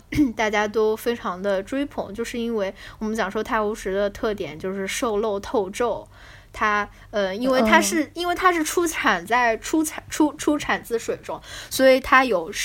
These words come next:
Speaker 2: 呃，身上有很多就是水，水流留下的痕迹，包括有很多的孔隙，
Speaker 1: 嗯。
Speaker 2: 呃，和孔洞，
Speaker 1: 嗯。
Speaker 2: 然后它的整体的造型是一种比较瘦长的一个形状，然后又包-，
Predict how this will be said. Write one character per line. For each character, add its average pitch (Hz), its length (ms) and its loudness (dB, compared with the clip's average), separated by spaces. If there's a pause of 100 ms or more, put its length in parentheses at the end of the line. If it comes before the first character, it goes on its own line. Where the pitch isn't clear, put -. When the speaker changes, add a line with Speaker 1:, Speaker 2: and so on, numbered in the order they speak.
Speaker 2:
呃， 208 160 2
身 254 180 -2
上 262 160 2
有 190 80 2
很 196 200 -4
多 220 120 0
就 226 120 -2
是 226 160 -4
水， - 400 -2
水 185 340 -2
流 165 320 -4
留 190 180 0
下 214 220 2
的 196 80 -2
痕 - 320 -6
迹， - 240 -6 (300)
包 226 160 6
括 226 180 2
有 202 100 6
很 202 160 -6
多 190 140 -2
的 214 80 0
孔 196 340 0
隙， - 480 -4
Speaker 1:
嗯。 - 280 -20 (140)
Speaker 2:
呃， 185 180 2
和 202 200 -2
孔 208 200 -2 (120)
洞， 233 200 4
Speaker 1:
嗯。 208 360 0
Speaker 2:
然 202 160 4
后 247 100 2
它 247 200 2
的 240 120 2
整 202 220 -2
体 240 100 -2
的 175 140 0
造 214 240 2
型 185 280 -4
是 233 300 -2
一 220 160 -2
种 175 240 -4
比 208 100 -4
较 220 220 2
瘦 311 340 4
长 175 400 -4
的 202 140 0
一 202 100 -2
个 196 120 -2
形 180 360 -8
状， 165 300 -2 (420)
然 214 140 6
后 240 80 4
又 254 240 4
包-， 240 240 6